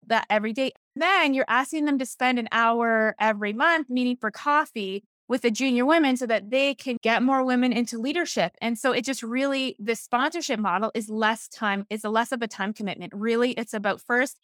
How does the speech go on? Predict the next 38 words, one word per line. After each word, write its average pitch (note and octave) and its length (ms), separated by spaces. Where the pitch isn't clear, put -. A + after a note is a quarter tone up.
understanding, A#3 580
finding B3 280
those B3+ 120
people. B3 460
Who C#4+ 140
are D#4 80
those D4+ 180
good C4 220
people? B3 420
Who C4+ 160
are C#4+ 40
those D4 200
people C4+ 380
that A#3 300
are A#3 200
aligned A3+ 640
with G#3+ 240
the A3+ 80
goals A3 260
that G#3+ 160
I G3+ 140
want A3 180
to G#3+ 60
achieve G#3+ 260
in G#3 80
the G3 80
company? A3+ 560
And B3 260
how G#4 300
can B4 160
I E4 140
leverage E4+ 520
them G4+ 200
to D#4+ 140
make C4+ 340
my G#3+ 240
goals A#3 320
happen G#3+ 560